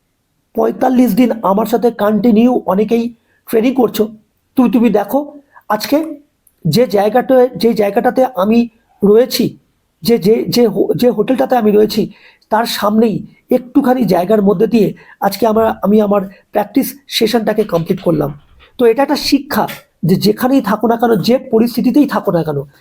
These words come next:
নিজের শরীরের জন্য একটুখানি সময় বের করতেই হবে, নিজের জন্য একটুখানি প্র্যাকটিস তোমরা,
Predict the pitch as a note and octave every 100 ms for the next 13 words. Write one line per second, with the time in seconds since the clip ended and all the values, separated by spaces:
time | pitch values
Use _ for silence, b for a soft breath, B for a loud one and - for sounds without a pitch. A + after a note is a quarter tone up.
0 | B B B F#3+ G#3 C4+ D4 A3 A3 B3+
1 | - A3 A#3 G#3+ - A#3+ A3+ A3+ - G3+
2 | F#3 - b b D#3+ A3 G#3+ G3+ G#3 E3+
3 | D#3+ C#3 - b b - G3 A3 C4+ C4+
4 | B3 - - - G#3 A3+ A#3+ G3 F#3+ B3
5 | - - b b b G#3+ G#3+